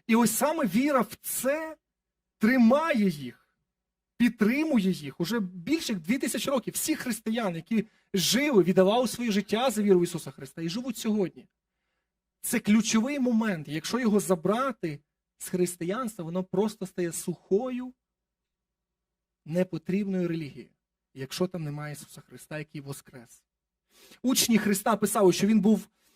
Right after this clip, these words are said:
е, з ними після розп'яття і поховання. Тобто вони стверджують, що не тільки бачили його, вони їли з ним, вони доторкалися до нього, ще сорок днів він з'являвся їм, і потім він вознісся на небеса.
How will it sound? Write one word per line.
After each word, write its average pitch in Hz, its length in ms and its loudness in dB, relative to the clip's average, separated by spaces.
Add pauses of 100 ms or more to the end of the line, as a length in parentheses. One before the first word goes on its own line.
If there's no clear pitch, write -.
(280)
е, 175 200 2
з 180 140 -4
ними 220 320 8
після 214 520 4
розп'яття 190 500 6
і 180 60 6
поховання. 180 500 0
Тобто 175 220 -2
вони 202 140 6
стверджують, 214 560 2
що 208 180 4
не 196 120 6
тільки 214 360 0
бачили 180 480 4
його, 196 120 6
вони 190 180 4
їли 214 400 4
з 196 80 -2
ним, 277 220 -2 (240)
вони 214 200 4
доторкалися 190 800 6
до 233 100 -2
нього, 254 220 2
ще 202 180 2
сорок 226 280 2
днів 202 160 2
він 196 100 2
з'являвся 175 580 2
їм, 320 220 -6 (1400)
і 208 140 0 (400)
потім 220 300 2
він 190 140 4
вознісся 170 420 -4
на 147 80 -8
небеса. 139 400 -12